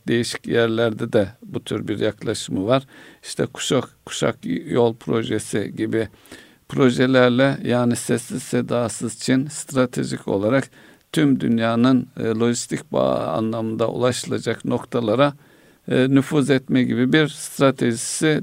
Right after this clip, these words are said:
dikkat çekiyor. Yani önümüzdeki süreçte, e, bunların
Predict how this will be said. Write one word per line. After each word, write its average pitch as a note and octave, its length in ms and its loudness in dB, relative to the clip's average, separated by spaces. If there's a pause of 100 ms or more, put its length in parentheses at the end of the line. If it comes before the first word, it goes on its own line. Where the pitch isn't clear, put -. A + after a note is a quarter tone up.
dikkat C#3 340 2
çekiyor. A2+ 640 0 (540)
Yani B2 240 4
önümüzdeki B2+ 960 4
süreçte, C3 760 0 (720)
e, B2 240 4
bunların B2+ 500 6